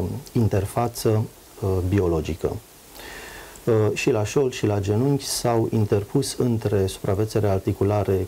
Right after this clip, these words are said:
cu, uh, diferite grade de, uh, deformare, de eroziune, uh, țesuturi, uh, umane sau,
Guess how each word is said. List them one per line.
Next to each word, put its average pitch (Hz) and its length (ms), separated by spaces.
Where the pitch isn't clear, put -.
cu, - 80
uh, 95 840
diferite 110 420
grade 101 280
de, 90 480
uh, 92 180
deformare, 90 580
de 117 160
eroziune, 90 640
uh, 113 100
țesuturi, 127 800
uh, 104 520
umane 107 680
sau, 101 560